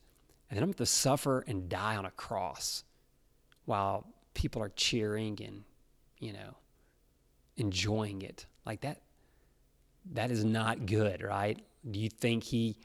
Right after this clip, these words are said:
had the feelings of, "Oh boy, let's go do this. This will be fun"?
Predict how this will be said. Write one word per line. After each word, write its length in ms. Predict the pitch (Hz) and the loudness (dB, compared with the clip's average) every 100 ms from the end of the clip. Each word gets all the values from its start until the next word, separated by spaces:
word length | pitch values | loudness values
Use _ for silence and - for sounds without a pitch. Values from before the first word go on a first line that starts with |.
| - | -20
had 380 | - - 107 107 | -6 2 2 2
the 60 | 113 | -2
feelings 640 | - 120 113 110 107 110 | -2 2 2 2 0 -2
of, 180 | 101 - - - - | -6 -8 -20 -20 0
"Oh 260 | 226 254 233 | 4 6 6
boy, 400 | 277 233 110 104 - - - - - - | 6 8 6 2 -10 -14 -16 -20 -10 2
let's 440 | 123 185 220 - | 6 8 6 4
go 240 | - 180 202 | 4 4 6
do 220 | 226 202 | 6 4
this. 420 | 120 - - - | 2 -2 -12 -2
This 200 | 151 208 | 2 4
will 80 | 135 | 6
be 100 | 180 | 4
fun"? 460 | 190 220 180 - | 4 2 0 -2